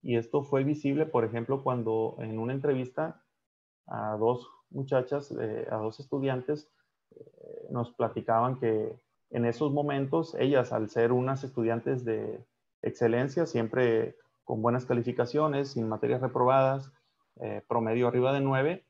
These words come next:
nos decían que en ese momento ellas se sentían como fracasadas en la escuela. Y esto tenía que ver con un momento específico, eh, de su trayectoria educativa, pues se encontraban en un examen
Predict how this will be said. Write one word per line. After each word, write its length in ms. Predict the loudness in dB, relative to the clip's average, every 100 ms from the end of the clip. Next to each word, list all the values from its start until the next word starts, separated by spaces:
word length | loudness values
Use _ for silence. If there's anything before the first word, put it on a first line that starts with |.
| _
nos 160 | -4
decían 360 | -2 -2 -2 -2
que 100 | 0
en 140 | 0
ese 180 | -2 -2
momento 540 | -4 -2 -4 -4 -2
ellas 220 | 0 -2 -4
se 80 |
sentían 440 | -8 -8 -4 -4 -4
como 260 | -2 -4
fracasadas 720 | -2 -4 -4 -8 _ 2 2 0
en 80 | -4
la 60 |
escuela. 440 | -4 0 0 0 -6 _ _
Y 80 | -2
esto 240 | 0 -2
tenía 360 | -2 -2 0 0
que 120 | 2
ver 300 | 4 2 0 _ _ _ _ _
con 180 | 0 2
un 140 | 2
momento 440 | 2 0 -2 0
específico, 920 | 0 0 -4 2 2 2 -2 -2 -2 -4 _ _ _ -16
eh, 360 | -10 -8 -6 -8 -12 -20 -20 -20 _
de 220 | -2 -2
su 140 | -2
trayectoria 480 | -2 -2 -2 2 6
educativa, 580 | 6 4 0 2 2 0
pues 140 | -2
se 60 | -2
encontraban 720 | -2 -2 2 4 4 2 -4
en 180 | -4 -2
un 140 | 0 0
examen 560 | 0 0 0 0 -4